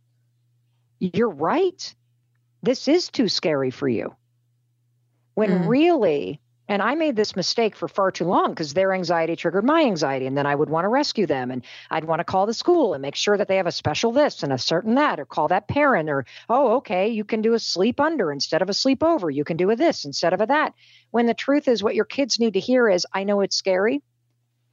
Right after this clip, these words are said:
Speaker 1: and I believe in you and you can do this."
Speaker 2: Mm.
Speaker 1: And I'm gonna walk you right back up to your room and I'm
Speaker 2: Mm.
Speaker 1: gonna sit out here while you go back to sleep.
Speaker 2: Mm.
Speaker 1: And then I'm gonna go down to bed. And if you
Speaker 2: Mm.
Speaker 1: come back down, guess what?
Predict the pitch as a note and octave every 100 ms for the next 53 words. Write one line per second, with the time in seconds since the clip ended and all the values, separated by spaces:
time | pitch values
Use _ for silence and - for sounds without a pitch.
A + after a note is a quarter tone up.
0 | _ _ - F#3 F3+ - F3 F3+ F3+ F3
1 | F3+ F#3+ D#3+ D3 D3 D#3+ D#3 D#3 - C#3+
2 | D3+ - - - _ _ _ _ A3+ F3+
3 | E3+ D3 - _ _ - F3+ F#3 F3+ F3
4 | D#3 F3+ - F3+ F#3+ A3 A#3+ B3 A#3 -
5 | A#3 E3+ B2+ B2 _ _ _ _ _ _
6 | - F3+ F3+ E3 D#3 - B3+ A#3 E3 D3+
7 | C#3+ C3 - _ _ _ _ _ _ -
8 | F#3 F#3 F#3+ G3 F#3 E3 - E3 - -
9 | _ _ _ _ _ - F#3 D#3+ A3+ D4
10 | D#4 D#4+ D#4 E4+ G3+ - _ _ _ _
11 | _ _ - F3 E3+ G3 G#3 G#3+ A3+ _
12 | - - A#3+ B3+ C4 B3+ - D3+